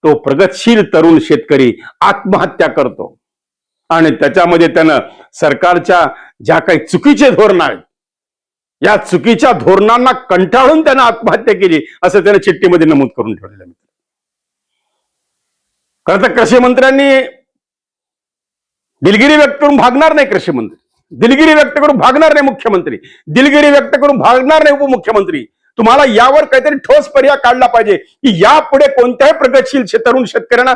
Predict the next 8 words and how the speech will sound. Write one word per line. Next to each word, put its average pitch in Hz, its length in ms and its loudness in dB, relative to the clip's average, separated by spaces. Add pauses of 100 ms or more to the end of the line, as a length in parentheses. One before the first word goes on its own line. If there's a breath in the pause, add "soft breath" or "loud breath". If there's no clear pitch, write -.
(200 loud breath)
आत्महत्या 262 520 0
नाही 254 220 0
केली 277 220 0
पाहिजे, 185 320 -2 (3250)
याच्यावर 254 420 2
विचार 277 280 0
झाला 214 220 2
पाहिजे. - 320 -10